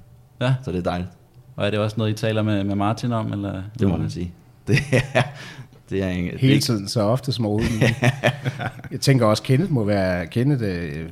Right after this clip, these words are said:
Speaker 3: ikke fordi vi skal afsløre hele hans privatliv, men han er jo ryger, og har de jo i dag fået, øh, fået Sardi til klubben som, som ny, øh,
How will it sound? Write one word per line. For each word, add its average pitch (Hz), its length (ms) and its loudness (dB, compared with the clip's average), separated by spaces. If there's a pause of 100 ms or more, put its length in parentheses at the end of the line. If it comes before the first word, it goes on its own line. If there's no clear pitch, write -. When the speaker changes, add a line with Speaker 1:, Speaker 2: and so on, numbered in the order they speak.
(120)
Speaker 3:
ikke 92 160 -10
fordi 107 140 -4
vi 95 80 -6
skal 92 140 -4
afsløre 110 320 0
hele 113 120 -2
hans 101 120 -4
privatliv, 113 520 -4
men 92 80 -2
han 113 100 0
er 127 40 2
jo 113 80 2
ryger, 101 340 -2
og 131 100 -2
har 95 100 -6
de 110 140 -8
jo 98 140 -4
i 98 60 -6
dag 120 220 -4
fået, 104 320 -2
øh, 85 340 -4 (220)
fået 87 220 -8
Sardi 110 320 0
til - 160 -6
klubben 120 320 -2
som, 98 340 -8
som 104 180 -6
ny, 117 340 0
øh, - 60 6